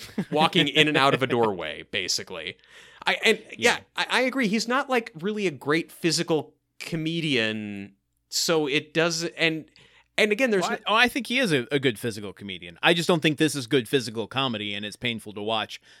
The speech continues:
Speaker 2: someone try to clown around f-, for thirty seconds doing it.
Speaker 1: I, yeah, and I guess also
Speaker 2: When
Speaker 1: because
Speaker 2: something isn't working, it's just like,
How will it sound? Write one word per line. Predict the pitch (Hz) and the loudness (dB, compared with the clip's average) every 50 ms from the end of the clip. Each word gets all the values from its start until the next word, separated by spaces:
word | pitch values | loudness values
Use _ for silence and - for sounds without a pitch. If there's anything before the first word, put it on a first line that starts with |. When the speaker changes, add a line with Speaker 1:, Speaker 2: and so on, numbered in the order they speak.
| _ | _
Speaker 2:
someone | - - 143 127 113 107 | -6 -4 -2 0 0 -2
try | - - 120 117 117 | 0 2 4 4 4
to | 104 | 4
clown | - - 117 117 113 101 95 | 2 -2 -4 -4 -2 -2 -2
around | 98 113 120 117 107 104 101 92 | 0 2 2 2 2 -2 -6 -10
f-, | - - _ _ _ _ _ _ - | -12 -18 _ _ _ _ _ _ -20
for | - - 120 113 | -12 -8 -8 -6
thirty | - - 117 110 107 | -2 -2 -2 -2 -2
seconds | 101 - 135 117 - 101 92 - | -4 -2 -2 -2 -2 -4 -10 -8
doing | - 131 123 104 87 82 | -4 -4 -2 -2 -4 -8
it. | 76 - _ _ - - - _ _ _ - | -14 -20 _ _ -20 -20 -20 _ _ _ -10
Speaker 1:
I, | 220 - - _ | -10 -10 -10 _
yeah, | - 226 240 190 | -4 -2 -2 -2
and | 170 190 226 | -2 -2 -4
I | 247 | -2
guess | 240 269 254 - | -2 -2 -2 -2
also | - 214 233 226 - 240 | -2 -2 -2 -2 0 -2
Speaker 2:
When | 190 170 175 | 0 2 2
Speaker 1:
because | 180 180 185 | 2 4 6
Speaker 2:
something | 247 254 214 254 220 196 | 4 4 4 2 0 0
isn't | - 180 170 147 170 160 - | 2 0 0 0 -2 -6 -2
working, | 135 139 147 147 - - 131 113 110 | 2 2 2 2 2 -2 -4 -4 -4
it's | 107 - - | -6 -8 -8
just | 120 - - | -10 -8 -6
like, | 120 110 104 - - | -6 -6 -8 -8 -12